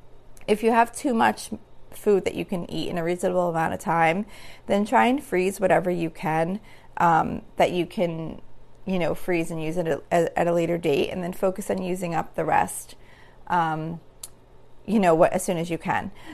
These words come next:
But the, why I kind of found this funny was about using up your holiday leftovers is 'cause we actually did this, um, for Thanksgiving.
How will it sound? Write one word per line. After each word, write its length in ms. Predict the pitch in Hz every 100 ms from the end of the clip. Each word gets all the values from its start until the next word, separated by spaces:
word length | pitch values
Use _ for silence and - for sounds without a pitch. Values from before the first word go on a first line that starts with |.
| -
But 180 | 202 202
the, 100 | -
why 340 | 214 208 247
I 60 | 240
kind 220 | 254 202
of 80 | 202
found 260 | 202 180 185
this 240 | 175 -
funny 300 | 180 170 170
was 160 | 165 -
about 240 | 180 175
using 240 | - 190 160
up 100 | 165
your 100 | 196
holiday 280 | 214 214
leftovers 400 | 165 165 160 165
is 80 | 180
'cause 180 | 190 202
we 80 | 202
actually 300 | 214 - 220
did 280 | 190 180 170
this, 360 | 139 - - - - - -
um, 320 | 180 170 170
for 140 | - 185
Thanksgiving. 880 | 185 190 - 269 254 220 202 202